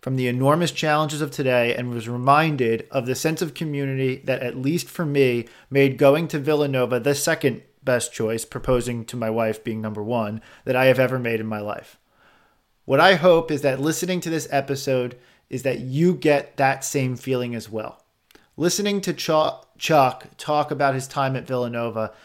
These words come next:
and the relationships he's built throughout the years is kind of like a chicken soup for the soul of sorts. There are a lot of laughs and a lot of really fun moments in this podcast,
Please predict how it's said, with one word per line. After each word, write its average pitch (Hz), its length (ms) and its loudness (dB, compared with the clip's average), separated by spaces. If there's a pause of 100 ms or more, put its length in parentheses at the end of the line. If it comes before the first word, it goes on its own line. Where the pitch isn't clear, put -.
(220)
and 135 160 -4
the 127 80 -4
relationships 143 760 0
he's 135 200 -6
built 131 320 -2
throughout 123 320 -2
the 120 100 -10
years 110 440 -4 (340)
is 139 220 -2
kind 175 320 -2
of 156 100 -4
like 143 220 2
a 123 80 -2
chicken 151 420 -4
soup 139 320 -2
for 135 160 -4
the 120 100 -6
soul 117 440 -2
of 123 80 -8
sorts. - 540 -14 (500)
There 143 160 4
are 147 40 8
a 143 60 6
lot 151 220 6
of 147 120 2
laughs 147 600 2
and 123 100 -10
a 127 60 -4
lot 135 220 2
of 123 160 -6
really 147 240 4
fun 151 260 -2
moments 127 400 -2
in 127 60 -6
this 117 120 -10
podcast, 113 840 -6